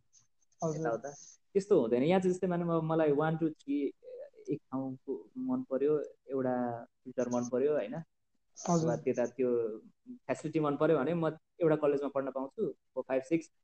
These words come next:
Speaker 2: अर्कोमा, अथवा फोर एउटामा, फाइभ एउटामा, त्यसरी पढ्न पाइन्छ। अब त्यस्तो जेनरली गर्दैन, होइन? So, त्यो चारैतिर जाँदैन, तर त्यसरी
Speaker 1: उम्।
Speaker 2: चेन्ज गर्न चाहिँ मिल्छ भनौँ न। So,
Speaker 1: हजुर।
Speaker 2: अ, चेन्ज गर्न चाहिँ सजिलै मिल्छ, होइन? अ, मैले पहिले त्यही अर्को कलेजमा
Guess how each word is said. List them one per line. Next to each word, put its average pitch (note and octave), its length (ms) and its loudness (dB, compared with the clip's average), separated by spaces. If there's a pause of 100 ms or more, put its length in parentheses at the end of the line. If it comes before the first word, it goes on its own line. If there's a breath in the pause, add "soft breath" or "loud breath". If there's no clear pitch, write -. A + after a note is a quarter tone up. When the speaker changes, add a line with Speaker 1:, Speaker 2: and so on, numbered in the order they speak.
(300)
Speaker 2:
अर्कोमा, D3 340 -2
अथवा C3 840 -2
फोर D3 300 4
एउटामा, D3 360 2
फाइभ C3 300 0
एउटामा, C3 260 0
त्यसरी E3 240 -4
पढ्न C3+ 200 -4
पाइन्छ। B2 220 -6
अब D#3 80 -4
त्यस्तो - 260 -4
जेनरली C3 340 0
गर्दैन, C3 300 2
होइन? B2 220 -6
So, - 180 -14
त्यो A#2+ 300 -10
चारैतिर B2 340 0
जाँदैन, B2 400 -2
तर C3 220 -2
त्यसरी - 500 4
Speaker 1:
उम्। F#3+ 80 8
Speaker 2:
चेन्ज F#3+ 160 8
गर्न D#3 200 6
चाहिँ D3 180 2
मिल्छ C3 180 2
भनौँ A#2+ 320 -6 (100)
न। B2+ 60 -12 (380)
So, F#3 300 8
Speaker 1:
हजुर। F3 340 4 (640)
Speaker 2:
अ, B2+ 380 -2
चेन्ज F#3 320 2
गर्न F3+ 260 4
चाहिँ - 20 -2
सजिलै C#3+ 320 0
मिल्छ, A2+ 300 -10
होइन? A2+ 160 -6
अ, C#3 520 -8
मैले D#3+ 400 4 (140)
पहिले D3+ 320 2
त्यही D3+ 200 2
अर्को C3+ 320 -2
कलेजमा C3 500 -2